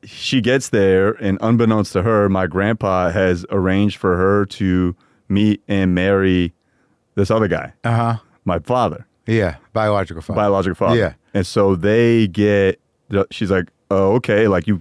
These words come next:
Speaker 1: don't, you can't be like, "No."
Speaker 2: You can't.
Speaker 1: Yeah, it was just not one of those. So she married him.
Speaker 2: Yeah.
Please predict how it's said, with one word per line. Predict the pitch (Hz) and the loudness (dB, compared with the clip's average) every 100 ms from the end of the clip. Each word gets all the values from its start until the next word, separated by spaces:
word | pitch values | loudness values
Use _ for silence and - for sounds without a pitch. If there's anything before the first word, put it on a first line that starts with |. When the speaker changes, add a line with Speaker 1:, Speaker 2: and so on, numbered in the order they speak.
| - | -2
Speaker 1:
don't, | 117 123 | -4 -2
you | 104 | -4
can't | 143 123 | -2 -2
be | 104 | 0
like, | 98 80 | -2 -2
"No." | 92 120 107 92 117 - - | -2 0 2 0 0 -4 -8
Speaker 2:
You | 110 | -6
can't. | - 107 85 - | -2 -2 -4 -2
Speaker 1:
Yeah, | 113 107 | 0 2
it | 95 | 2
was | 92 90 | 0 -2
just | 95 | -4
not | 107 104 | -2 0
one | 98 | 2
of | |
those. | 92 - - | 0 -2 -8
So | 98 | -6
she | - 120 | -2 0
married | 104 107 110 101 | 2 2 0 0
him. | 131 127 90 117 - | 0 0 0 -2 -6
Speaker 2:
Yeah. | 110 120 104 | -4 0 0